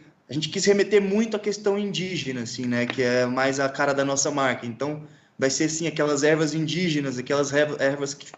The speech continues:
que se faziam chás, né? Um, bem herbal mesmo. E o outro vai ser um rapé que a gente vai lançar sazonalmente, né? Que a gente vai lançar de acordo com as, com as épocas do ano ali.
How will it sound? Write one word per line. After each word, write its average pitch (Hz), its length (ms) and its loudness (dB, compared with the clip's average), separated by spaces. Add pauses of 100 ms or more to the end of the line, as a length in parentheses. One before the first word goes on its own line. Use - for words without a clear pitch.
(180)
que - 120 -16
se - 80 -10
faziam 143 320 0
chás, 147 540 2
né? 131 220 -6
Um, 131 260 -10 (180)
bem 165 220 -2
herbal 147 380 2
mesmo. 180 360 -2 (680)
E 180 120 -2
o 202 60 4
outro 190 300 4
vai 190 140 4
ser 180 1160 2 (520)
um 165 100 0
rapé 165 240 4
que 170 100 -6
a 180 40 0
gente 175 100 -4
vai 170 100 4
lançar 170 320 0
sazonalmente, 180 880 -2
né? 120 140 -6
Que 123 200 -4
a - 20 0
gente 123 140 -6
vai 127 140 2
lançar 131 480 2
de 131 100 -6
acordo 143 360 -2
com 151 160 -2
as, - 480 0
com 143 80 -4
as 139 140 0
épocas 147 300 0
do 160 160 2
ano 156 300 4
ali. 120 260 -2